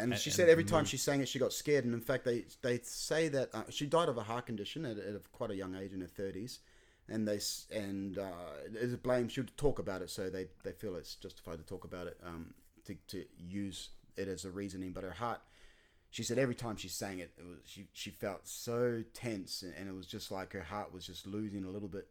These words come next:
Speaker 1: You know,
Speaker 2: Mm.
Speaker 1: uh, I'm, I'm paraphrasing and I'm putting words into her mouth, but that's how she kind of, the way she describes it, that's how I see it in my mind. Um, and then she, yeah, she died of heart failure at a young age,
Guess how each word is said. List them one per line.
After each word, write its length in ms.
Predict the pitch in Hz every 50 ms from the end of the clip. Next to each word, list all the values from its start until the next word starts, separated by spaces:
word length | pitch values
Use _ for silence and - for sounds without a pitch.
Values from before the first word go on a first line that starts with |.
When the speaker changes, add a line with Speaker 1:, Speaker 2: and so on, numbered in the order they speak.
| - - -
Speaker 1:
You 100 | 117 117
know, 100 | 120 120
Speaker 2:
Mm. 280 | 120 120 120 113 101 - - - - - - -
Speaker 1:
uh, 180 | 101 98 98 98 95
I'm, 140 | 117 120 -
I'm 80 | 127 123
paraphrasing 540 | - 160 156 135 123 - 110 104 101 107 107
and 80 | 98
I'm 80 | 98 98
putting 380 | - - 110 107 101 95 95 -
words 240 | 101 104 98 90 87
into 180 | 95 - - 98
her 80 | 92
mouth, 360 | 92 101 107 107 90 92 87 -
but 80 | 101 92
that's 160 | 98 95 -
how 80 | 95 92
she 140 | - -
kind 180 | - - 92 87
of, 60 | 87 - - - _ _ -
the 80 | -
way 120 | 95 87 90
she 120 | - -
describes 480 | 87 82 - - - 90 87 85 82 82
it, 100 | 78 -
that's 200 | 80 76 - -
how 240 | 82 76 76 76 - -
I 120 | 80 78 73 71 - - - - - - -
see 280 | - - - - 101 92
it 100 | 85 76
in 80 | 87 87
my 100 | 85 85
mind. 400 | 90 92 92 90 82 82 80 - - - - - - - - - - -
Um, 280 | - 87 90 92 90 90
and 100 | 90 90
then 160 | 90 90 85
she, 200 | 85 - - -
yeah, 100 | 92 87 80
she 140 | - - 90
died 180 | 85 87 85 85
of 60 | -
heart 200 | - 87 82 -
failure 260 | - 90 87 85 85 85
at 80 | 85
a 40 | 85
young 180 | 82 85 90 90
age, 440 | 95 98 92 - - - - -